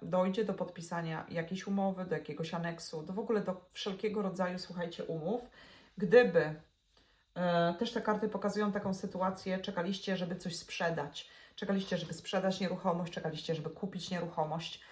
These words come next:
Też karty pokazują, że może Was zaskoczyć ta sytuacja, mm, że coś zostaje sprzedane.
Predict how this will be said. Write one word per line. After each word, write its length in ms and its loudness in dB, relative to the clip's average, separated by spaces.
Też 280 8
karty 300 4
pokazują, 580 0
że 120 4
może 420 6
Was 200 2
zaskoczyć 480 -2
ta 60 2
sytuacja, 880 0
mm, 320 -4
że 120 -4
coś 180 -2
zostaje 400 -2
sprzedane. 540 -2